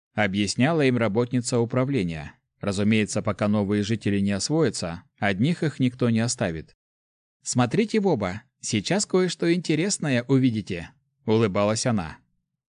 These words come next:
Автобус выкатился на центр Небесного острова, и дети в машине снова галдеть начали. Тут был большой перекрёсток. Четыре дороги сходились в одном месте, образовывая ровный круг.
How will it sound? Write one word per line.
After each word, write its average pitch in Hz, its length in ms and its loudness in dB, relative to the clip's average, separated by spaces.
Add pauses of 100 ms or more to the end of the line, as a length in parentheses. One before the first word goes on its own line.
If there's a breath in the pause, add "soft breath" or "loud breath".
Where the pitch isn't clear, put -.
(120)
Автобус 131 580 0
выкатился 135 560 0
на 117 160 2
центр 131 380 -2
Небесного 110 680 0
острова, 95 540 -2 (160)
и 120 120 2
дети 147 340 2
в 131 60 2
машине 139 400 -2
снова 139 320 -2
галдеть 147 420 -2
начали. 82 500 -8 (720)
Тут 139 180 4
был 151 220 2
большой 120 420 0
перекрёсток. 117 800 -4 (480)
Четыре 110 380 2
дороги 127 320 0
сходились 113 520 0
в 120 40 -2
одном 104 260 0
месте, 131 400 0
образовывая 127 760 0
ровный 120 360 2
круг. 120 420 -4